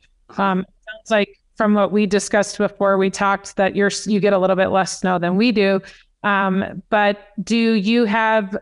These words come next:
um, different things or different ways that you go after business in those, what people would call those off seasons, or, um, the slower,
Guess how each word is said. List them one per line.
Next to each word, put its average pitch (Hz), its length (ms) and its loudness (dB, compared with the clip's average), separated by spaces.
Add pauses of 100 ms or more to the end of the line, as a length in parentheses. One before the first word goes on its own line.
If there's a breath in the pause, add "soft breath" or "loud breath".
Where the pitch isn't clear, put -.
um, 208 320 0
different 220 440 0
things 220 360 0
or 208 100 0
different 202 360 -2
ways 202 280 2
that 202 180 -2
you 208 80 0
go 208 200 2
after 196 340 0
business 208 500 -2
in 196 140 2
those, 196 240 0
what 208 160 -2
people 196 260 -2
would 190 140 0
call 196 220 0
those 185 320 0
off 180 260 0
seasons, 208 680 0
or, 175 320 0 (340 soft breath)
um, 190 180 0
the 185 80 0
slower, 185 720 0